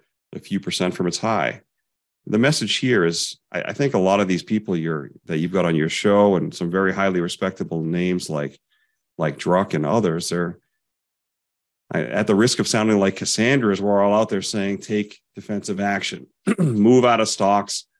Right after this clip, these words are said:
to a large extent, buy some gold and silver, own some real assets, reduce your risk, hold a bunch of cash for better opportunities, because this time is not different." This is the largest bubble in our lifetime. I'm convinced of it.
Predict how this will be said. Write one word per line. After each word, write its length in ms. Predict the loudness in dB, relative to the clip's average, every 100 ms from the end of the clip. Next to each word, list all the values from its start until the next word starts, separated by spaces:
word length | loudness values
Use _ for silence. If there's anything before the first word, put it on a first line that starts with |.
| _ _
to 60 | -4
a 20 |
large 300 | -4 -4 -6
extent, 460 | -8 -6 -2 -4 -2
buy 180 | -2
some 200 | 0 -2
gold 260 | 0 0 0
and 120 | -2
silver, 560 | -6 -6 -6 -6 -10 -12 _ _ _ -2
own 180 | 0 2
some 180 | 2
real 240 | 2 2 2
assets, 600 | 0 -2 -2 -4 -8 -10
reduce 420 | -6 0 0 2
your 80 | 0
risk, 420 | 0 0 -2 -8 _ _ _ _
hold 200 | 2 2
a 40 |
bunch 280 | 2 0 -2
of 60 | -6
cash 360 | -4 -4 -4
for 100 | -6
better 320 | -6 -6 -4
opportunities, 800 | -6 -6 -6 0 2 4 2 0 -12 _ _ _ _ -2
because 480 | -2 2 2 0 0
this 240 | 0 0
time 300 | -2 0 2
is 140 | 0
not 300 | -2 -4 -4
different." 400 | -8 -10 -12 -16
This 240 | -4 -2 2
is 160 | 2
the 100 | 2
largest 440 | 0 0 0 -4 -4
bubble 280 | -4 -2 -4
in 60 |
our 160 | -2 -2
lifetime. 580 | -4 -8 -12 -14 -10 -10
I'm 80 |
convinced 520 | -6 -4 -4 -4 -4 -6
of 100 | -2
it. 160 | -2